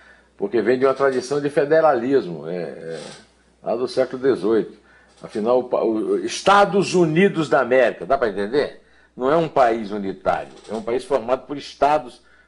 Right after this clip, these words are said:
praticamente anônimos. Por isso, Estados Unidos não são,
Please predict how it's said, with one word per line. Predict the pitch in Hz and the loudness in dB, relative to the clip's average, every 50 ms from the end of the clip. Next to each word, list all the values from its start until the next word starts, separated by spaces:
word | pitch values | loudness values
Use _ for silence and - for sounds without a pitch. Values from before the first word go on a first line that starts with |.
| _ | _
praticamente | _ 135 139 139 - - 135 113 127 135 139 151 | _ -2 -2 -2 -2 -2 -4 -2 -2 -2 0 0
anônimos. | 156 135 117 117 120 113 101 87 78 - - | 0 0 0 -2 -2 -2 -4 -6 -10 -14 -12
Por | - 147 156 147 139 | -6 -2 0 0 2
isso, | 170 180 156 - 123 | 2 2 0 0 -6
Estados | 123 - - - 147 143 139 135 107 104 110 95 85 | -12 -14 -4 -2 2 2 2 2 0 -4 -10 -10 -8
Unidos | 107 107 104 107 113 110 95 95 92 82 - - - _ _ _ _ _ _ _ _ _ | -8 -8 -4 -4 -2 -2 -2 -4 -8 -10 -14 -18 -20 _ _ _ _ _ _ _ _ _
não | 101 113 117 113 104 | -8 -6 -6 -6 -6
são, | - - - 117 113 117 117 113 98 | -10 -8 -4 -4 -2 -2 -4 -6 -10